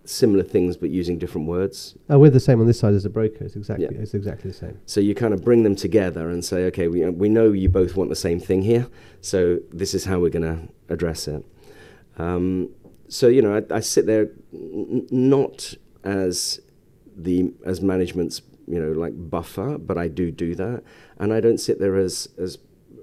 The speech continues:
Speaker 1: private equity's um, hammer,
Speaker 2: Mm-hmm.
Speaker 1: but I do do that.
Speaker 2: Yeah.
Speaker 1: So,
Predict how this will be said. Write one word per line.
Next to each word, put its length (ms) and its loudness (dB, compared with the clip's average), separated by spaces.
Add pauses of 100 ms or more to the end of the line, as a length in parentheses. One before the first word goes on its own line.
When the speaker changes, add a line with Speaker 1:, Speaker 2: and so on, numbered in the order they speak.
(100)
Speaker 1:
private 300 -4
equity's 680 -2 (640)
um, 460 -6 (100)
hammer, 460 -4 (120)
Speaker 2:
Mm-hmm. 280 -4 (220)
Speaker 1:
but 160 2
I 80 0
do 160 -2
do 160 0
that. 220 -6
Speaker 2:
Yeah. 180 -20
Speaker 1:
So, 240 0